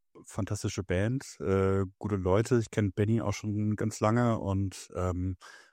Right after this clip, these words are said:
da auch, das Cloudburst Torrent ist mein Lieblingssong dieser Band und das ist auch so meine Lieblingszeile. Und ich hab das jetzt nicht direkt als allererstes davor gestellt, aber als ich dann irgendwann so weitergeschrieben hab und gemerkt hab, wie dieser Typ tickt, den ich da gerade ins Leben schreibe,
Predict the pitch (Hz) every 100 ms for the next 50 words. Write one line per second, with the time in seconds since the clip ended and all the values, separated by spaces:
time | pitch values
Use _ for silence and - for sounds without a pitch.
0 | _ 90 95 98 90 113 - 95 - _
1 | _ _ - 104 101 90 - 104 110 107
2 | 92 - - 101 101 110 123 110 117 117
3 | 113 110 101 104 123 131 104 101 95 -
4 | 87 98 - 92 95 95 92 107 104 92
5 | - - 98 117 135 - - - - _
6 | 98 95 95 - - _ _ _ _ _
7 | _ _ _ _ _ - - 98 107 107
8 | 104 - - 95 92 107 - - - 90
9 | - 95 69 95 - 87 - 82 90 82
10 | 78 82 87 90 87 80 87 - 92 95
11 | 90 90 80 78 110 120 107 - 104 95
12 | 90 95 92 87 90 95 - 87 85 80
13 | - 104 - 135 - - - 95 - 95
14 | 92 90 95 90 92 - 90 98 104 101
15 | - 92 92 95